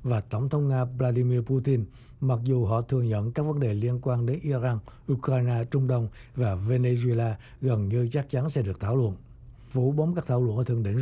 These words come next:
G hai mươi sẽ là sự lo lắng về tình hình xấu đi giữa Washington và Tehran. Các nhà lãnh đạo ở cả hai nước đều nhắc lại rằng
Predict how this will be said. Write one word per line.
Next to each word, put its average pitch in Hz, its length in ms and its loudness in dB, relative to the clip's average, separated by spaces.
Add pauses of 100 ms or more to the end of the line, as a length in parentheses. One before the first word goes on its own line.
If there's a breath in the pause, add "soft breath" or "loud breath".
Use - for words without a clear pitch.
G 143 100 2
hai 123 140 2
mươi 127 240 0 (220 loud breath)
sẽ 135 200 -2
là 139 120 2
sự 107 220 -2
lo 131 180 2
lắng 127 260 0
về 139 80 -2
tình 104 180 -2
hình 98 220 -2
xấu 143 260 -4
đi 135 220 2 (260 loud breath)
giữa 120 140 2
Washington 135 600 0
và 104 200 0
Tehran. 120 440 0 (580 loud breath)
Các 165 120 -2
nhà 139 160 2
lãnh 131 140 2
đạo 120 160 0
ở 123 120 -2
cả 110 100 -2
hai 131 240 0
nước 151 200 0 (260 loud breath)
đều 113 160 0
nhắc 135 220 -2
lại 123 140 2
rằng 104 260 -2